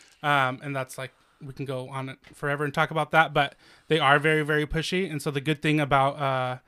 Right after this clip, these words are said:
private agency is that they're your advocate. And the way I explain it to people is social workers, if you're a foster parent, they're coming to your house at least once a month to check on you. Uh, they can come randomly if they want to,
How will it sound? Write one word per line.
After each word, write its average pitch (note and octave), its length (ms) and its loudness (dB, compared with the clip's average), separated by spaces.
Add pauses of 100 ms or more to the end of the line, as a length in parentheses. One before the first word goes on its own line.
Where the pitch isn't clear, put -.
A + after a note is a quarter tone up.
(340)
private D3+ 360 4
agency E3 560 -2
is C#3 200 -4
that C#3 300 0
they're D3 140 4
your C#3 140 2
advocate. B2+ 520 -8 (120)
And D3 240 -2
the C#3 80 0
way D3+ 180 4
I D3+ 80 6
explain D3+ 380 0
it C#3+ 100 -4
to D3+ 80 -8
people D3+ 340 -2
is C#3 420 -4 (360)
social F3+ 360 2
workers, E3+ 480 0
if D3+ 160 -4
you're D#3 140 0
a D3 60 0
foster D#3+ 260 -2
parent, E3 220 -4
they're D3 80 -4
coming D#3+ 220 -2
to - 40 -14
your D3+ 80 -4
house C#3+ 200 -2
at C#3+ 140 -12
least D#3+ 300 0
once D3+ 200 0
a D3+ 40 0
month C3 220 0
to - 100 -18
check C3 200 -4
on B2 100 -6
you. B2+ 260 -6 (460)
Uh, C3+ 160 -4
they C#3+ 120 -4
can E3 120 -4
come C#3+ 180 0
randomly C#3 440 2
if B2+ 100 -6
they C#3 100 -2
want B2+ 280 -4
to, F3+ 280 -2